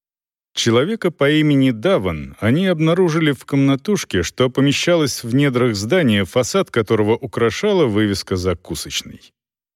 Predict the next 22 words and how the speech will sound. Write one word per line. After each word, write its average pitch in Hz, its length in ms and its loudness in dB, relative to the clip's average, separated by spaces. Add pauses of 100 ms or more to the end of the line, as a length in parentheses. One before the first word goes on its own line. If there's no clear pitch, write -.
(720)
Процессию 117 680 0
возглавлял 123 720 0
Рейч, 95 460 -4 (320)
чувствовавший 127 720 -2
себя 139 320 0
в - 80 -10
трущобах 135 640 0
Билли 139 240 0
Боттона 135 480 0
столь 240 320 -4
же 123 160 2
уверенно, 113 600 2 (180)
как - 260 -6
какой-нибудь 160 840 0
геликонский 151 800 -2
крот 139 440 -2
в - 200 -20
прорытом 123 600 0
им 123 220 0
самим 120 460 0
подземном 95 640 -2
ходу. - 380 -10